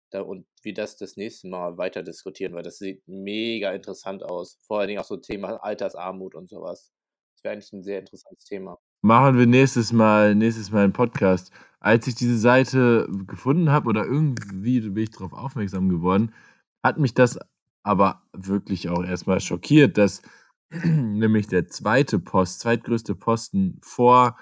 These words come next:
Speaker 2: ähm, F-, Verkehr, vor Bildung, ähm, was ist da noch?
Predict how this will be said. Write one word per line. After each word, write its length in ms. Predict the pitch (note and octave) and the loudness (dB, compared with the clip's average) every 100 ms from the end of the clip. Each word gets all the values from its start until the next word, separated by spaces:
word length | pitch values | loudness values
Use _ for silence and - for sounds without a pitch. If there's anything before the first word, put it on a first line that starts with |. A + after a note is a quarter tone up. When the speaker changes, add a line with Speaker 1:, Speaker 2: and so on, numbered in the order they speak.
| _ | _
Speaker 2:
ähm, 460 | G2 F#2+ F#2+ F#2 F2+ | 0 4 4 4 0
F-, 340 | F2 - - - | -2 -18 -20 -20
Verkehr, 1300 | - - F#2+ F2+ - A#2 A#2 B2+ B2+ B2 A#2+ A#2+ A#2 | -20 -4 -2 -2 -2 2 6 6 6 6 4 4 2
vor 760 | G#2+ - - G2+ G2 F#2+ F#2+ - | -2 -8 2 6 6 6 4 0
Bildung, 920 | F#2 G2 A#2 B2+ A#2 A#2+ A#2+ A#2+ A#2 - _ - | -4 2 6 6 6 4 4 0 -2 -8 _ -2
ähm, 360 | F#2 F#2+ F#2 | 2 4 4
was 200 | F2+ F2+ | 2 -2
ist 140 | F#2 - | -6 0
da 100 | F#2 | 4
noch? 420 | G2 F#2+ - | 6 4 -2